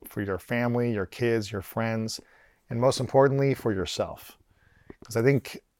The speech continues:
you showing up for you is a great, being a great role model for everyone in your life and anyone watching you publicly. You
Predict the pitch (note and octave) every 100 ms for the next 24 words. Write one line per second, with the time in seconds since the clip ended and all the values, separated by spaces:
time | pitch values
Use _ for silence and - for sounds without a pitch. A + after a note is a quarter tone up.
0 | _ G#2+ G#2 C3 D3 - C3 B2+ B2 -
1 | A#2 G2 G2+ B2+ E3 - - G#2+ G2+ F2+
2 | A2 A2+ A#2+ - G#2 A#2+ A2 A2 A#2 A2+
3 | G2 A2 A2+ G2 E2+ E2 F2+ - _ _
4 | - - A2 - B2+ C3 B2 A2 G2+ F2
5 | D#2+ A#2 - - A#2 A2+ A2+ G#2+ F#2+ F#2+
6 | F#2+ G2+ F#2 E2+ - F#2+ F2 - - -
7 | _ _ _ _ _ - - - - G#2+
8 | A#2+ B2 B2 B2 A#2 A#2+